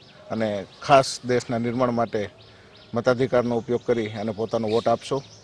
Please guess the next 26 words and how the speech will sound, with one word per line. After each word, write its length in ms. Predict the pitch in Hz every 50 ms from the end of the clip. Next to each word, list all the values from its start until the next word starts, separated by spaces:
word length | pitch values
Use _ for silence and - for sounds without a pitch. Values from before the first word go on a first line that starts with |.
| - - -
અને, 300 | - 113 117 110 101 90 - - - - - - - - - - - -
અ, 60 | 98 101 101 104 101 101 104 101 - - - - - - -
આપણે 220 | 107 - 123 123
આ 100 | 117 113
અવસરને 480 | 117 113 - 131 107 113 107 104 98 95 - - - - -
સાથે 240 | 131 123 - 135
મળીને 280 | 120 110 113 117 110 110
ઉજવીએ 440 | 110 113 113 120 127 127 127 135 143 143 - - - - - -
અને 120 | 110 110
સાથે 440 | 104 - 135 127 - - 139 117 104 92 - - - 110
દરેક 240 | 113 127 131 123
કર્મચારીગણ 680 | - - 127 127 131 131 127 135 131 127 131 120 131 131 135 - -
તેમજ 340 | 127 131 135 110 90 - - - - - - - - - - - - - -
જે, 340 | 135 143 131 120 110 104 101
જે 140 | 117 156 170
કોઈ 300 | 147 147 151 135 117 107
ગરમીની 460 | 95 107 131 131 135 135 135 135 131
અંદર 180 | 123 127 120 120
ફરજ 300 | 110 131 127 127 113 107
બજાવે 340 | 117 120 117 120 117 117 110
છે, 400 | - 110 95 92 - - - - - - - - - - - -
વધુમાં 400 | 98 120 147 147 165 165 160 147
વધુ 200 | 139 139 135 143
પાણી 300 | 123 - 127 123 127 127
પીવે 340 | 117 120 131 123 123 113 95 92 - - - - - -
અને 320 | 110 120 120 107 101 98